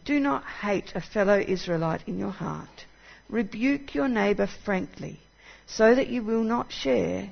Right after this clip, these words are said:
in their guilt." Note the godly confrontation and accountability here. Actually, I shared that with my hairdresser this week.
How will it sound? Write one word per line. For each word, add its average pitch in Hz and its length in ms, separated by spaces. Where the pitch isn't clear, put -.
in 202 380
their 185 240
guilt." 175 480
Note 180 600
the 190 80
godly 220 720
confrontation 208 960
and 214 120
accountability 185 880
here. 160 380
Actually, 233 240
I 208 40
shared 226 320
that 226 120
with 208 120
my 220 160
hairdresser 214 640
this 156 260
week. - 260